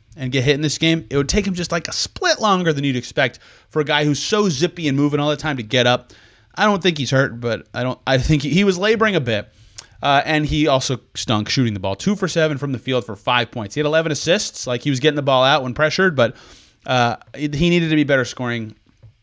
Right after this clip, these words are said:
It never happened. Uh, one of the many frustrating things for the Pacers, their leading scorer was Siakam with sixteen, right? Like, that says, uh, everything about the Pacers. Siakam and Nesmith were fine efficiency-wise and gave it e-, effort. Nesmith, five steals. Nesmith was great, but they did not have enough in this game.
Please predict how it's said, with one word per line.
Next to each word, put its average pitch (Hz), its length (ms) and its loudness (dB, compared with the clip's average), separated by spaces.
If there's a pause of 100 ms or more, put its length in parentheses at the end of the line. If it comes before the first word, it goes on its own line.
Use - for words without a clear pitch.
(340)
It 127 100 -2
never 107 220 2
happened. 101 340 0 (460)
Uh, 120 140 6
one 135 140 4
of 127 40 4
the 123 60 0
many 117 240 0
frustrating 110 460 -2
things 113 180 -6
for 117 40 -6
the 113 60 -4
Pacers, 139 520 0
their 165 160 -2
leading 240 200 0
scorer 233 220 0
was 214 100 0
Siakam 202 420 0
with 127 100 -10
sixteen, 147 540 -4
right? 95 160 -8
Like, 101 160 -8
that 117 160 2
says, 110 200 2
uh, 98 120 -2
everything 117 380 -2
about 104 220 -2
the - 80 -16
Pacers. 107 340 -4
Siakam 190 300 0
and 151 80 -2
Nesmith 151 320 -4
were 135 80 -2
fine 143 280 0
efficiency-wise 123 840 0
and 107 140 -6 (500)
gave 127 220 -2
it 101 80 -4
e-, 110 180 -6
effort. 117 400 -2
Nesmith, 165 380 -2
five 165 280 0
steals. 131 300 0
Nesmith 156 300 0
was 120 120 0
great, 113 280 2
but 110 160 -2 (400)
they 156 100 0
did 180 140 -2
not 202 180 0
have 208 140 -2
enough 196 340 -4
in 151 140 -6
this 131 180 -4
game. 143 400 0